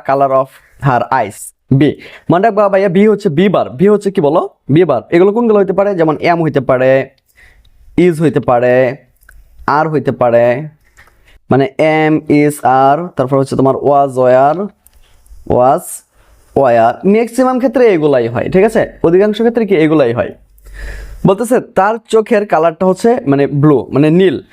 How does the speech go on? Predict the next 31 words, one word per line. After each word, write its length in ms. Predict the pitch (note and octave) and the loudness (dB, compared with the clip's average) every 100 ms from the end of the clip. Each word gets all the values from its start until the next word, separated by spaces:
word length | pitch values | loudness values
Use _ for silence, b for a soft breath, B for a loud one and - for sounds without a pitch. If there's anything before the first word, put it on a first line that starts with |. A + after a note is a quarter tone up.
| b - | b -2
মনে 200 | D3+ G3+ | 0 2
রাখবা 240 | A3+ G3+ | 0 0
যেগুলো 320 | F#3+ E3+ F#3 F#3+ | 0 0 2 0
হচ্ছে 160 | F3+ | -2
চিরন্তন 640 | E3+ F3+ A3 A3 G#3 G#3 G#3 | -8 -2 0 0 0 -2 0
সত্য, 440 | G#3+ F#3+ - D3+ | -2 -2 -2 0
আর 120 | D3 D3+ | 0 0
এখান 180 | G3 | 0
থেকে 140 | G3 F#3+ | 0 0
ভার্বের 240 | D#3 C#3+ | -2 -4
সাথে 180 | E3+ E3 | -4 -2
ই 180 | G3+ G#3 | 2 2
আর 60 | |
যুক্ত 260 | D3+ C3 C#3 | 0 -4 -4
শব্দ 260 | - B2+ C3+ | -4 0 0
আছে, 280 | A#2 - - | 0 -4 -2
ঠিক 100 | E3 | 0
আছে? 80 | G3+ | 0
ভার্বের 220 | D3+ C3+ | 0 -2
সাথে 160 | E3 F3+ | -2 0
ই 100 | F#3+ | 2
আর 60 | |
যুক্ত 220 | D3 C#3+ D#3+ | 0 -6 -4
শব্দ 220 | E3 D#3+ | -2 -2
আছে, 160 | F#3 | -2
তার 120 | G3 C#3 | -2 -2
মানে 140 | C#3 | -2
এটার 240 | - C#3 | -4 -2
উত্তরটা 260 | D#3+ E3 C#3+ | -2 -2 -2
হবে 140 | C3 - | -2 0
is। 240 | F#3+ C3+ | 0 0